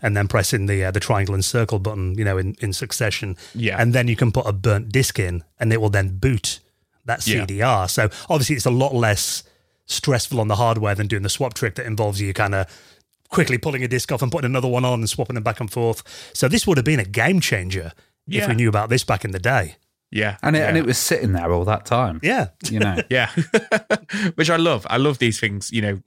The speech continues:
Speaker 2: and I love that people wait, you know, to make sure they don't get into trouble. <laughs> Like, if we revealed this in, like, two thousand and one, you know, it probably would have been
Speaker 1: Yeah.
Speaker 2: uproar, but it's like, yeah, twenty-three years later, twenty-four years later, people don't care now, which I think, you know, is funny.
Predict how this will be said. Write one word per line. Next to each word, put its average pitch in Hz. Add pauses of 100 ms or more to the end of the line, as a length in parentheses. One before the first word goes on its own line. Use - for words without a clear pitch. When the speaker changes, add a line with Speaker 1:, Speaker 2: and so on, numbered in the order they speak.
(140)
Speaker 2:
and 101 (300)
I 113
love 123
that 123
people 120
wait, 107 (340)
you 104
know, 95
to 123
make 113
sure 104 (320)
they 117
don't 113
get 104
into 110
trouble. 208
<laughs> - (760)
Like, 143
if 135
we 135
revealed 131
this 120
in, 123
like, 120
two 120
thousand 107
and 107
one, 107 (540)
you 117
know, 98
it 98
probably 104
would 104
have 92
been 101
Speaker 1:
Yeah. 107
Speaker 2:
uproar, 95
but 98
it's 101
like, 98
yeah, 95
twenty-three 98
years 98
later, 98
twenty-four 101
years 101
later, 101
people 104
don't 92
care 101
now, 92 (100)
which -
I -
think, 107
you 95
know, 95
is 101
funny. 98